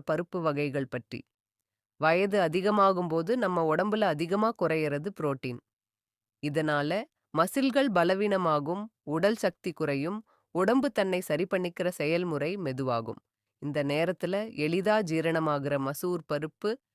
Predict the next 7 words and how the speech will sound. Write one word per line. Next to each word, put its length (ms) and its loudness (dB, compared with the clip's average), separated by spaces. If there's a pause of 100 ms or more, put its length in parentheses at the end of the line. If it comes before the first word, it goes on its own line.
(280)
பாசிப்பருப்பு 720 2
மாதிரியான 520 -2
பருப்புகள் 600 -4
சிறந்த 400 -6
புரோட்டீன் 500 -6
ஆதாரமா 460 -4
இருக்கும். 300 -10